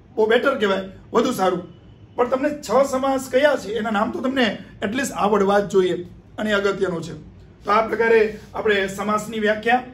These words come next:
સમાસ કોને કહેવાય, એના કેટલા સમાસના type તમારે દસમા ધોરણમાં પૂછાય,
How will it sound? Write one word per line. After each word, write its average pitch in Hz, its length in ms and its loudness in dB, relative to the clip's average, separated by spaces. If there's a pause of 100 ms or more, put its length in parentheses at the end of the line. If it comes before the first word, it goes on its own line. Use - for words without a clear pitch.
(280)
સમાસ 208 280 -2
કોને 233 200 -4
કહેવાય, 233 320 2 (800)
એના 208 180 -4
કેટલા 214 540 -2
સમાસના 214 400 -2
type 214 240 0
તમારે 220 220 -2
દસમા 214 320 -2
ધોરણમાં 214 320 0
પૂછાય, 202 460 0